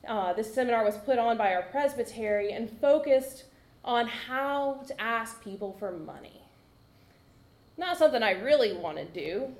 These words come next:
but I attended so that I could learn. And as we were talking about how to ask congregations for money, we started talking about what we require of members,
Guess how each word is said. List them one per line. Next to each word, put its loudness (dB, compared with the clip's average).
but 6
I 6
attended 0
so 0
that 0
I 0
could -6
learn. 0
And 4
as 4
we 0
were 2
talking 0
about 2
how 2
to -2
ask 0
congregations 0
for 2
money, -2
we -4
started 4
talking 0
about 2
what -2
we -4
require -2
of -2
members, -6